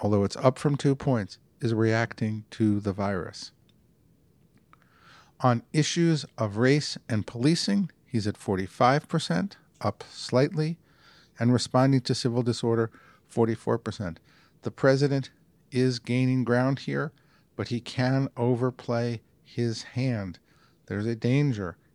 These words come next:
in the way he is reacting and responding. If he gets up another notch,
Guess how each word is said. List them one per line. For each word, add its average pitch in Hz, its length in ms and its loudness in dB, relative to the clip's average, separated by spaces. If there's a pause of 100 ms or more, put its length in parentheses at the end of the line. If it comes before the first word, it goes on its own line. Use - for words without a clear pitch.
(140)
in 107 140 -6
the 98 100 -6
way 110 220 -2
he 113 420 -8
is 104 340 -8 (280)
reacting 107 680 -6 (260)
and 107 380 -4 (180)
responding. 139 800 0 (680)
If - 120 -14
he 104 80 -8
gets 131 460 -2 (360)
up 147 220 2
another 147 320 0
notch, 131 460 -4